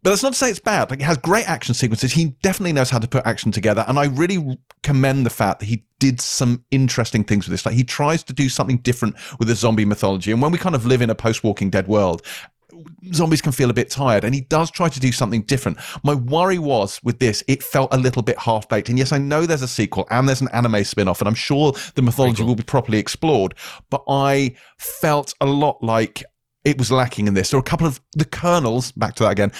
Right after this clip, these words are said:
Speaker 1: the kernels of nice ideas, but they, they weren't properly expanded on, and I felt a bit cheated by that. That said, lots of really good action in this. I thought it was fun. Tig Notaro, I think, is, you know, for a late edition, was one of the best things in it.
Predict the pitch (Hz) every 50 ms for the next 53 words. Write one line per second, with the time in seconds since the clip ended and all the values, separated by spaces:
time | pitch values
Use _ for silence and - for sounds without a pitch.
0 | - - 151 123 - - - 165 165 165 165 160 127 139 110 123 135 131 131 123
1 | 123 - 120 117 98 117 107 104 101 95 95 - - - - - - - _ -
2 | - - _ _ _ _ _ - 185 180 - 160 160 135 - _ _ - - 165
3 | 160 127 - - 151 151 151 160 180 180 175 175 170 _ _ - - - - -
4 | - - - 160 165 170 180 160 - - - 160 147 135 131 131 131 127 123 120
5 | - - _ - 147 - - - - - 123 123 120 110 107 90 107 101 101 104
6 | 117 127 131 127 - 156 123 120 113 131 - - - 123 110 - 107 - - 90
7 | 85 82 - - - - - - - - - - 220 226 170 - 185 165 156 147
8 | - 135 143 170 160 - 170 170 160 143 160 147 143 139 127 - 139 127 127 127
9 | 123 123 - - 123 120 - 135 123 123 - - - - 117 113 110 113 117 -
10 | - 147 127 131 123 - 135 123 120 113 113 110 107 - 104 - - 151 151 110
11 | 117 - _ _ _ - 135 131 110 101 101 - - - - - - - 131 -
12 | - - 151 135 139 143 139 120 120 120 143 135 - - 104 104 110 - 113 110
13 | 110 101 - - 107 107 - 113 110 107 101 110 98 98 98 98